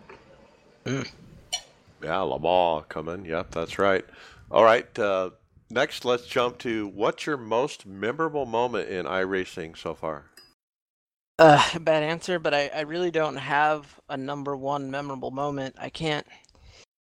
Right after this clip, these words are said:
Speaker 1: it's so hard. I've had some really awesome moments. Um, you know, speaking of Sim Racing Authority, my first ever league win, and, and man, I was pretty much a back marker running about fifteenth in that league then. I, uh,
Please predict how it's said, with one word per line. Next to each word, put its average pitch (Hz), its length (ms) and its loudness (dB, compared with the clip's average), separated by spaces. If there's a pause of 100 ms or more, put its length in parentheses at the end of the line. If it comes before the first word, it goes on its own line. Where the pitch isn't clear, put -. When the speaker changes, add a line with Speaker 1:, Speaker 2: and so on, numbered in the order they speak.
(140)
Speaker 1:
it's 151 160 -4
so 175 200 6
hard. 151 220 2
I've 151 100 0
had 170 180 0
some 147 260 -12
really 139 300 -8
awesome 131 420 -6
moments. 123 640 -8
Um, 123 440 -4 (500)
you 139 80 -6
know, 123 140 -4
speaking 139 500 -2
of 127 100 -4
Sim 135 220 -2
Racing 131 300 -4
Authority, 135 720 0
my 131 220 -2
first 156 460 2
ever 147 240 0
league 147 280 -8
win, 147 440 -6
and, 127 200 -10 (420)
and 135 140 -6
man, 135 140 -2
I 143 120 2
was 147 260 0
pretty 151 260 0
much 147 180 0
a 143 60 -6
back 139 300 0
marker 147 320 -4
running 139 240 -2
about 139 200 0
fifteenth 160 540 -4
in 147 80 -6
that 139 220 0
league 151 260 -2
then. 135 260 0
I, 135 180 0
uh, 131 240 2